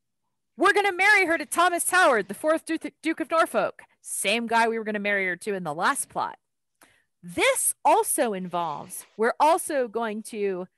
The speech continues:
have the Duke of Alba invade from the Netherlands. We're gonna incite a rebellion in the northern counties of England, 'cause they're always the problems anyway. This plot implicates the Spanish ambassador,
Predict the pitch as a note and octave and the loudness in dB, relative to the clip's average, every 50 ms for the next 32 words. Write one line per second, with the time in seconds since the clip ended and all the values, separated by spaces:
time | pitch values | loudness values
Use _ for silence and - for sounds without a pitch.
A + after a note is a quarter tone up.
0 | _ _ _ _ _ _ _ _ _ _ _ _ - C#4+ C4+ C4+ C4 B3+ B3+ A#3+ | _ _ _ _ _ _ _ _ _ _ _ _ -2 2 2 4 4 4 2 0
1 | A#3+ C4 - G3 G3+ F#3+ B3 C#4 - C4+ G#3 - - - C#4+ E4 A#3+ G#3 G3 A3 | -2 -6 -12 -12 -10 -10 -10 -8 -8 -6 -4 -2 0 2 2 2 2 2 0 0
2 | D4+ - _ _ - - - A3 G#3+ F#3+ G3 F#3+ F#3+ F#3 - F#3+ F3 E3+ F3+ G#3+ | 0 -4 _ _ -16 -10 -8 -8 -6 -4 -4 -4 -4 -4 -8 -10 -10 -6 -4 -2
3 | B3+ A#3+ G#3 E3 C#3+ A#2+ G#3+ B3+ - - - - - _ _ _ _ _ _ _ | -2 -2 -2 -4 -6 -8 -10 -10 -8 -10 -10 -10 -14 _ _ _ _ _ _ _
4 | _ _ _ _ _ _ _ - C4 B3+ A3+ B3 A#3+ A3+ G#3 F#3 F#3 F#3 F3+ - | _ _ _ _ _ _ _ -2 0 0 0 0 -2 -2 -4 -4 -6 -6 -6 -2
5 | - - - E4 F4 F4+ B3+ A3 - - _ - G#3+ G3+ F#3 F#3+ F#3 F3 - A3+ | -2 0 2 4 4 4 2 0 -2 -6 _ -4 -2 -2 -2 -4 -4 0 0 2
6 | A#3 A#3 G3+ F3 D#3 A2+ A#2 A2 - - _ _ _ _ _ _ _ - A#3 A3 | 2 0 -2 -4 -8 -10 -12 -14 -18 -20 _ _ _ _ _ _ _ -4 -4 -4
7 | G#3+ G#3+ G3 F#3+ F#3 F#3 F#3+ G3+ F#3+ F#3 - - G#3 F3+ F3+ F3+ E3+ D#3+ F3 E3+ | -2 -4 -6 -4 -6 -6 -6 -6 -8 -8 -8 -6 -6 -4 -4 -6 -8 -10 -10 -8
8 | - D#3 D#3+ - D3+ C#3 A2+ A#2 - - F#3+ F3+ G3 F#3 F#3+ F3+ F3 E3+ D#3+ E3 | -8 -10 -10 -10 -10 -12 -12 -12 -14 -14 -10 -6 -4 -2 0 0 0 0 -2 -4
9 | E3+ - - - _ - D3 C3 A#2 - B3 E3 - F#3 D3+ C3 F#2+ F2 E2+ D#2+ | -4 -8 -10 -10 _ -4 -4 -4 -4 -6 -10 -10 -8 -8 -8 -8 -10 -10 -10 -10
10 | E2 E2+ F3+ _ _ _ _ _ _ _ _ _ _ _ _ _ _ _ _ _ | -12 -12 -16 _ _ _ _ _ _ _ _ _ _ _ _ _ _ _ _ _
11 | _ _ _ _ _ _ _ _ _ _ _ _ - A3+ C#4 F4+ - - - - | _ _ _ _ _ _ _ _ _ _ _ _ 0 2 2 4 2 2 -2 -2
12 | - - - G#3+ G#3+ A3 - - - - - - - - - _ _ _ - A3 | 0 2 2 4 4 4 2 0 -4 -8 -10 -10 -14 -20 -20 _ _ _ -2 -2
13 | F#3+ - G#3+ G#3+ - - F#3+ F#3+ F#3+ - - - - G3+ G3 - - C#4+ D4 C#4+ | -2 -2 -6 -8 -6 -6 -6 -6 -6 -6 -6 -8 -6 -6 -6 -4 -2 -2 -2 -2
14 | C#4+ - - B3+ A3+ G#3 F3+ F3 A#3+ - - F3+ E3 D3+ D3+ D3 C3 F3 | -4 -6 -8 -6 -2 -2 0 -2 -2 -4 -6 -4 -4 -2 -2 -2 -4 -6